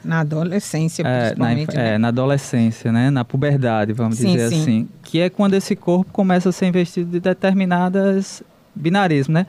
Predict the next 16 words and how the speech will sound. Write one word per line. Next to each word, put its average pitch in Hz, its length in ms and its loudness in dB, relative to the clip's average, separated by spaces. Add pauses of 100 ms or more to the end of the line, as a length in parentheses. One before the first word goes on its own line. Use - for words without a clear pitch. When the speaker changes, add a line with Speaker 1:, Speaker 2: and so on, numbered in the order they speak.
(360)
Speaker 2:
Olha, 185 340 2
tá 180 160 0
virando 160 400 2
uma 160 80 2
mocinha, 170 580 -2
tá 139 160 -4
virando 147 320 -2
um 156 40 -4
mocinho. 165 460 -4
Então, 156 300 -2
isso 175 220 -2
é 190 40 2
muito 180 280 0
angustiante 165 500 0
pra 185 220 2
ele. 123 200 2